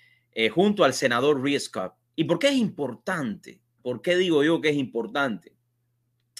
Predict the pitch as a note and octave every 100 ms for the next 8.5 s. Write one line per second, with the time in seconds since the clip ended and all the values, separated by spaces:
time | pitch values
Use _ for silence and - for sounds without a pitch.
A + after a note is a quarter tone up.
0 | _ _ - - - E3 F#3 F3+ F#3 A3+
1 | A3 A3 F3+ E3+ F3+ B2+ F#2+ - - -
2 | _ - A#2 E3 D#3+ F3 E3+ C3+ G2 G#2
3 | - - - G#2 G2+ G#2 G#2 G#2+ B2+ C3+
4 | G#2+ G2 - _ _ _ _ - G#2 C#3
5 | B2+ A2+ C#3 A#2 A2+ B2 G#2 - F#2+ -
6 | _ _ _ _ _ _ _ _ _ _
7 | _ _ _ _ _ _ _ B2+ C#3 D#3+
8 | A3 G#3+ F#3+ - -